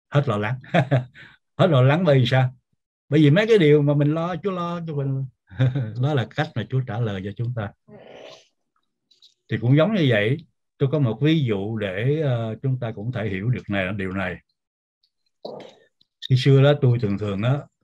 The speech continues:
tôi, ờ, ra, hay ra Quảng Ngãi, cái chỗ cô Yến ở, thì tôi đi xe, đi xe đường dài,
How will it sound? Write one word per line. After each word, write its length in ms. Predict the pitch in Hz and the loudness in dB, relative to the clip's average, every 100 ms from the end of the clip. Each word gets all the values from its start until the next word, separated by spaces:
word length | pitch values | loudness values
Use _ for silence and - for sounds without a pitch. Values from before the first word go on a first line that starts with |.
| _ | _
tôi, 200 | 123 127 | -2 0
ờ, 180 | 123 117 | 2 0
ra, 240 | 113 117 113 131 | -2 -4 -6 -6
hay 140 | 123 117 | -4 -4
ra 280 | 113 113 | -4 -4
Quảng 300 | 113 98 117 | -6 -6 -6
Ngãi, 260 | 104 87 127 | -6 -4 -2
cái 100 | 139 131 | -2 -4
chỗ 180 | 98 117 | -8 -6
cô 140 | 104 | -4
Yến 200 | 113 131 | 0 0
ở, 360 | 156 87 95 135 127 _ _ _ _ | 0 -4 -4 -4 -4 _ _ _ _
thì 120 | 98 87 | -14 -6
tôi 120 | 107 | -4
đi 120 | 110 | -4
xe, 500 | 107 117 113 113 110 - _ _ _ _ _ _ _ | -4 -2 0 0 -2 -6 _ _ _ _ _ _ _
đi 100 | 113 | -8
xe 260 | 107 123 117 | -4 -2 2
đường 320 | 123 104 95 | 2 0 -2
dài, 460 | 110 110 107 101 | -2 0 0 -2